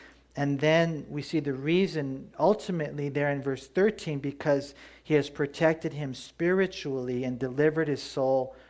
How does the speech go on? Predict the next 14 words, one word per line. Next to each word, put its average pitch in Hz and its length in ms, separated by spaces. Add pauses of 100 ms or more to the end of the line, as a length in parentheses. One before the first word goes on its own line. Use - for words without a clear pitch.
(200)
from 127 420
death. 104 460 (1200)
And 151 80
so 233 180
it's 233 140
a 220 60
really 262 220
cool 254 200
psalm, 190 720
uh, 160 60
about 160 640
David 175 460
in 165 440
captivity. 156 1300